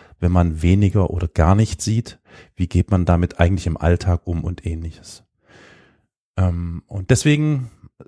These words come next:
haben wir schon diverse Themen abgearbeitet. Ähm,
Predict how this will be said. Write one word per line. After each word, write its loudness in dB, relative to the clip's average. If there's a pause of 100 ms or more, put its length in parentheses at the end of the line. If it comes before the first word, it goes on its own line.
(180)
haben 2
wir 4
schon -2
diverse 2
Themen 0
abgearbeitet. -2
Ähm, -4